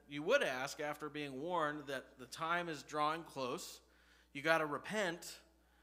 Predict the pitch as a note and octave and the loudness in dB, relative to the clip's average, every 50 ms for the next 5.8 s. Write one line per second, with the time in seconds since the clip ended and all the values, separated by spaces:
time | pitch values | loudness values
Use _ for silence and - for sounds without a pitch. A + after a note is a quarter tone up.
0 | _ - D#3+ F3+ F#3+ F3 D#3+ D#3 D#3 D#3 D#3 D#3+ D#3 C#3+ C#3+ D3 D3+ D#3+ - - | _ -2 0 0 2 2 4 4 6 6 6 4 4 0 0 0 0 0 -2 -6
1 | - - E3+ F#3+ F#3 D3+ C3 B2 C3+ E3 F3 - - - _ _ _ _ _ _ | -6 -2 0 0 0 0 0 -2 -4 -4 -6 -10 -16 -20 _ _ _ _ _ _
2 | _ _ - B2 B2+ B2+ B2+ - D#3 D3 D3 C#3 C#3+ C#3+ C#3+ C3+ C3 - - E3 | _ _ -12 -8 -8 -6 -2 0 0 0 0 0 -2 -4 -4 -4 -6 -6 -6 -6
3 | D#3+ D3 B2+ B2 - - F3 F3+ D#3+ C3+ B2+ A#2 A#2 D3+ E3+ C3+ A#2+ A#2+ B2+ C3 | -6 -6 -6 -8 -6 -4 -4 -4 -4 -4 -6 -6 -2 0 0 0 0 -4 -6 -10
4 | - - - - - - _ - B2 A#2+ A#2+ D3+ F3 E3 C3+ C3+ C#3 C3+ - - | -12 -16 -20 -20 -20 -20 _ -14 -14 -12 -8 -6 -6 -6 -6 -6 -6 -8 -8 -10
5 | - - - C3+ B2 A2+ - - - A#2+ A2 G#2 G2 - - | -16 -14 -10 -10 -10 -10 -12 -14 -12 -12 -10 -10 -12 -14 -18